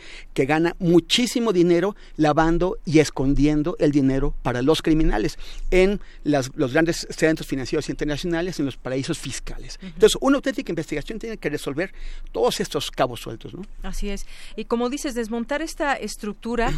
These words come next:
Speaker 1: <clears throat>
Speaker 2: y llegamos a, finalmente, esa pregunta o a esta, eh, a esta frase, "No es posible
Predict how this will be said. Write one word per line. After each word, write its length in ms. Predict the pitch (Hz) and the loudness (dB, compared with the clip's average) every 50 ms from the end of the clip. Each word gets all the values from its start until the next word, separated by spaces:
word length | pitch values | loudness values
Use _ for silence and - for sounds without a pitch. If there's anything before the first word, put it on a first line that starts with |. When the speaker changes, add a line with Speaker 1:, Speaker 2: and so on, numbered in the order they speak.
| 127 - - | -2 -4 -6
Speaker 1:
<clears throat> 180 | - - - | -10 -10 -10
Speaker 2:
y 80 | 220 208 | -6 -2
llegamos 480 | 233 247 220 277 277 208 311 - - 262 | -2 -2 0 -2 -2 -4 -4 -4 -4 -2
a, 180 | 233 220 - | -2 -2 -4
finalmente, 540 | - - 226 220 247 254 247 262 247 226 247 | -4 -6 -4 -4 -4 -4 -4 -4 -6 -6 -6
esa 140 | - - - | -8 -8 -8
pregunta 600 | - 214 196 180 202 208 214 214 - - 220 214 | -8 -8 -8 -6 -6 -6 -6 -6 -4 -4 -4 -4
o 120 | 208 202 196 | -4 -4 -6
a 40 | |
esta, 360 | 202 - - - 220 214 208 202 202 190 180 - - | -6 -6 -8 -6 -6 -6 -4 -4 -6 -6 -8 -10 -10
eh, 340 | - 180 170 170 170 165 165 165 160 - - - - | -12 -10 -10 -10 -10 -10 -10 -10 -12 -12 -14 -14 -10
a 120 | - 170 | -8 -6
esta 260 | 202 202 - - 226 214 | -6 -6 -6 -6 -8 -8
frase, 460 | - - 214 202 190 - - 175 - - 208 214 | -4 -2 -2 -2 -2 -2 -2 -2 -2 0 0 0
"No 220 | 226 254 277 294 | 0 0 0 -2
es 120 | 285 - - | -4 -4 -8
posible 680 | - 226 220 - - - 220 214 190 208 208 220 240 | -10 -10 -8 -8 -6 -6 -6 -8 -8 -8 -8 -8 -10